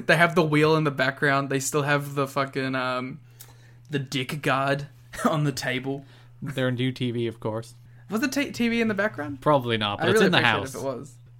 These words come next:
Speaker 1: Yeah, I just, yeah, I, I like that. I hope from every feud they just add more stuff. Also, I like that Gargano makes the Scream person wear the Scream stuff <laughs> in the house.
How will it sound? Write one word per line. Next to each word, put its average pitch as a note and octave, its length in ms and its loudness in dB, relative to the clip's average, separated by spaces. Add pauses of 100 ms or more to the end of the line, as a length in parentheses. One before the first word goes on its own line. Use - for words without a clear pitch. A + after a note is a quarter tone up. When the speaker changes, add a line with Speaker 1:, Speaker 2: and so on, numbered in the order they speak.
(100)
Speaker 1:
Yeah, D#3 320 2 (300)
I F#3+ 80 4
just, G3 320 0
yeah, E3+ 300 6
I, D3+ 380 0
I D#3+ 40 2
like F3 220 2
that. F3 340 -2
I D3 60 -2
hope G3+ 180 2
from G3+ 180 -2
every D#3+ 280 0
feud D3 280 0
they C3+ 80 0
just C#3 200 0
add C#3 180 0
more C3 240 0
stuff. - 420 -2 (120)
Also, F#3 200 2
I A3+ 60 8
like B3 260 6
that E4 160 0
Gargano F#3+ 600 2
makes C#3+ 380 -4
the E3+ 120 -6
Scream D#3 360 0
person D3+ 540 -2
wear C3 240 -2
the C#3 140 -2
Scream C3+ 440 -4
stuff - 540 -4 (600)
<laughs> - 540 -10
in F3 260 0
the D#3+ 100 2
house. C#3+ 580 -4